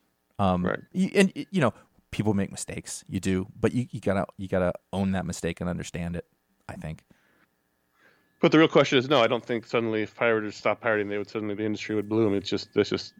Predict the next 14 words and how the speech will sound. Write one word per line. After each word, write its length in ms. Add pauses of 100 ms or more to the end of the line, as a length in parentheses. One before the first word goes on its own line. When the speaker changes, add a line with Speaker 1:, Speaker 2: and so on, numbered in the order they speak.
(160)
Speaker 2:
most 260
people 200
are 40
just 160
like, 200 (240)
there's 200
a, 80 (200)
people 240
who 220
pirate 440
things 200
like 260
free 240
things. 500